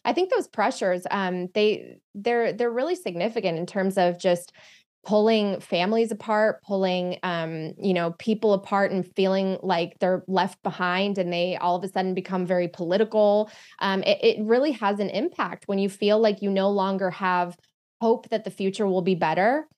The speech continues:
Um, and you no longer have security that you can achieve the things you want to. I, a-, and,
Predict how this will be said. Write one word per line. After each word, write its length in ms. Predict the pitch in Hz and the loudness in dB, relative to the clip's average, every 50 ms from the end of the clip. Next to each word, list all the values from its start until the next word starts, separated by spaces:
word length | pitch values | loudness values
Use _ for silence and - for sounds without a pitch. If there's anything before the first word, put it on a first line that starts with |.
| _ _ _ _ _ _ - | _ _ _ _ _ _ -2
Um, 320 | 202 190 190 185 185 185 - | 0 0 2 0 0 0 0
and 100 | 202 202 | 0 0
you 100 | 202 202 | 0 0
no 200 | 202 202 202 208 | 2 2 2 2
longer 300 | 208 208 196 196 190 196 | 2 0 0 0 -2 -2
have 180 | 180 190 180 - | -2 -2 -4 -6
security 800 | - - 180 - - - 220 269 285 233 - 80 80 - - - - | -8 -14 -16 -8 -2 0 2 2 2 2 0 -2 -6 -10 -12 -6 -2
that 220 | - 175 170 - - | 0 0 0 0 0
you 180 | 185 190 196 | 0 0 0
can 140 | 190 208 196 | 0 0 0
achieve 420 | 175 175 - - 214 220 226 196 | 0 0 -2 -2 0 0 0 0
the 80 | 175 170 | -4 -4
things 320 | 170 - 175 175 175 165 | -2 0 0 0 0 -2
you 80 | 180 165 | -2 -2
want 280 | 156 160 165 208 214 - - | 0 0 -2 -2 -4 -4 -6
to. 200 | - - - 113 - - | -6 -4 -4 -4 -4 -2
I, 100 | - 175 | -2 -2
a-, 300 | - - 175 190 - - | -2 0 0 -2 0 0
and, 160 | - 190 185 | 0 0 0